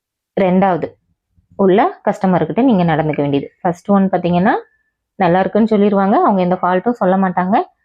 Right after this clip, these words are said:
அவங்க ரெகுலரா நம்ம கிட்ட வரவங்களா இருப்பாங்க, அவங்க ஒண்ணு அதை ஒதுக்கிடுங்க.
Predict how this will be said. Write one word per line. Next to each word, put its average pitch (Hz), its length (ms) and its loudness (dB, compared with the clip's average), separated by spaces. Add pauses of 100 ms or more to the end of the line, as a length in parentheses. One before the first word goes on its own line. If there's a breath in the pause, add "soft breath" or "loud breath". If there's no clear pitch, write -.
(200)
அவங்க 196 320 2
ரெகுலரா 202 280 2
நம்ம 196 180 2
கிட்ட 180 200 -2
வரவங்களா 185 500 0
இருப்பாங்க, 175 360 -2 (160)
அவங்க 180 400 0
ஒண்ணு 190 160 0
அதை 190 240 -2
ஒதுக்கிடுங்க. 156 440 -4